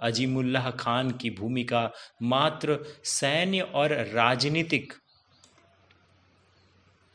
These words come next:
मामलों तक ही सीमित नहीं थी, वो उस विद्रोह के एक महत्वपूर्ण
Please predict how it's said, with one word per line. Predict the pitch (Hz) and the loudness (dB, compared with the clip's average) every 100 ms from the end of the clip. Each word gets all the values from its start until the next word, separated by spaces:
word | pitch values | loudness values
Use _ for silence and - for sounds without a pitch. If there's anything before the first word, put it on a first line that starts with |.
| _ - - 123 | _ -20 -10 2
मामलों | 131 156 185 202 | 8 8 8 4
तक | 196 160 | 4 2
ही | - 175 | 2 0
सीमित | 135 123 120 120 | 0 0 0 -2
नहीं | 107 139 | -4 -4
थी, | 131 95 90 _ _ _ - | -6 -8 -12 _ _ _ -18
वो | 98 113 113 110 - - _ - | -4 0 2 0 -6 -20 _ 0
उस | 143 127 | 2 2
विद्रोह | 113 117 123 160 139 | 2 0 4 4 4
के | 110 113 110 120 117 | 0 -4 -2 0 0
एक | - | 0
महत्वपूर्ण | 107 104 110 - 110 107 127 131 120 | -4 -4 -6 -4 -4 -2 0 2 2